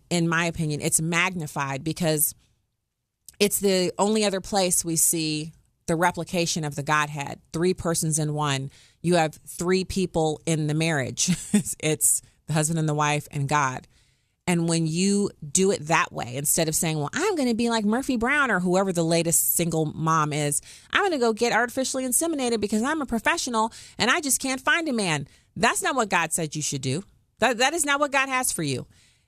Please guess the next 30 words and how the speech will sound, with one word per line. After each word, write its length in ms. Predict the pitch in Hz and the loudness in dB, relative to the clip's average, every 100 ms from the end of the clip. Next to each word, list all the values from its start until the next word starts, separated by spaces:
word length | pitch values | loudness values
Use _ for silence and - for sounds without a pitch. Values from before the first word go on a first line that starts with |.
| _ _ _ _ _ - | _ _ _ _ _ 2
It's 300 | 208 196 - | 2 2 -2
the 100 | 180 | 0
husband 280 | 185 185 214 | 0 2 0
and 80 | 254 | 0
the 60 | 247 | 2
wife, 480 | 190 175 185 - _ 185 | 2 2 -4 -14 _ 0
and 240 | 190 170 | 2 2
then 440 | 151 208 214 233 226 | 0 2 2 2 0
the 80 | 190 | 0
kids 320 | - 156 - | 0 0 0
come 180 | 170 147 | -2 -4
along. 280 | 143 127 - - | -4 -6 -6 0
And 140 | 180 | 2
when 120 | 180 | 4
you 80 | 180 | 2
do 260 | 160 247 330 | 2 2 2
it 120 | - | 2
that 220 | 202 180 | 2 2
way 280 | 160 147 151 | -2 -6 -6
and 140 | 165 170 | -4 -4
you 80 | 165 | -4
keep 400 | - 247 254 - | -2 0 -2 -2
God 340 | 190 180 180 - | 2 2 2 0
in 240 | 180 180 | 0 0
that 180 | 170 156 | 0 -2
relationship, 680 | 160 160 160 - 147 151 - | -2 0 0 -2 -2 -2 0
so 180 | 160 160 | 0 2
it's 160 | - | 0
the 100 | 170 | -4
three, 460 | - 220 180 139 | -4 0 0 -2